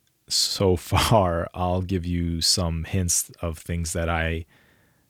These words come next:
uh, tend to use and how they appear to my ear. And by the way, the way, the, the way I got to this point is through doing shootouts, right? So I'll pull up a vocal track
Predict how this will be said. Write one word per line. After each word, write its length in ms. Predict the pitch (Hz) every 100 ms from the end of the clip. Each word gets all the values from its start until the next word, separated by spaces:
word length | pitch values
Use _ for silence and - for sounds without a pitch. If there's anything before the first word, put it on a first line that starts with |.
| _
uh, 200 | 90 85 80
tend 220 | - 95
to 100 | 98
use 920 | 85 90 95 92 90 87 80 - - 87
and 220 | 82 82
how 300 | - 87 85
they 400 | 82 82 82 - _ _ _ 101
appear 560 | 85 - 98 92 85
to 180 | - 90
my 240 | 90 82
ear. 280 | 85 90 80
And 100 | 80
by 100 | 104
the 100 | 110
way, 120 | 104 95
the 80 |
way, 180 | 98 110
the, 180 | 95 104
the 140 | 98
way 180 | 107 131
I 120 | 120 95
got 340 | 123 151 143 _ _ -
to 120 | -
this 160 | 95 90
point 480 | - 165 143 92 - - - - _ _
is 600 | - 101 95 90 - - - _ _ -
through 1040 | - 107 101 101 98 98 95 95 95 95
doing 300 | 92 101 101
shootouts, 640 | 92 139 120 80 - - 98
right? 240 | 90 90
So 220 | - 90
I'll 100 | 87
pull 240 | - 107 98
up 120 | 95
a 60 |
vocal 280 | 95 135 123
track 380 | - 113 107